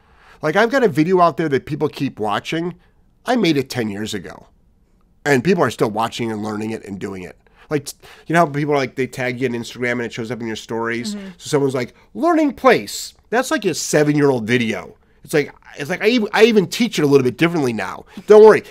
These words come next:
Speaker 1: keep doing it because that video works. But I mean, it's like, I teach it differently now.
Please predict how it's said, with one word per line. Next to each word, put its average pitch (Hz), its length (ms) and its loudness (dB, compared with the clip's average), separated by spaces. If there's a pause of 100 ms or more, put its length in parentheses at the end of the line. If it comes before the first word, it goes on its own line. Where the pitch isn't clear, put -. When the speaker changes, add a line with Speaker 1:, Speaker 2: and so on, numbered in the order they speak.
(120)
Speaker 1:
keep - 260 -2
doing 214 260 6
it 139 100 0
because 139 260 2
that 151 200 6
video 139 300 4
works. 143 420 4 (160)
But 202 100 0
I 196 40 2
mean, 208 160 2
it's 175 80 -4
like, 202 260 0
I 294 60 -4
teach 311 200 -4
it 302 120 -2
differently 339 300 0
now. 117 300 -4